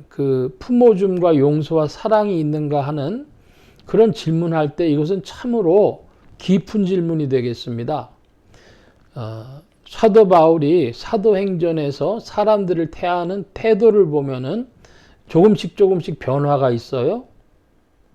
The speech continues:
음, 사도행전을 통해서, 에, 그런 인간관계를 잘 살펴보시고,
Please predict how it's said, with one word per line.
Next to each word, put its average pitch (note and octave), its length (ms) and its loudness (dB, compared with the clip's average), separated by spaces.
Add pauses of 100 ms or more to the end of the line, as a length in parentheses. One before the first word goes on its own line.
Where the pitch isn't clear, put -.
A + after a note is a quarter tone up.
(180)
음, C#3+ 480 -14
사도행전을 F3+ 840 0
통해서, D3 720 -4 (600)
에, B2 120 -6
그런 D3+ 320 0
인간관계를 D3+ 760 0
잘 C3 260 -4
살펴보시고, C#3 1080 -4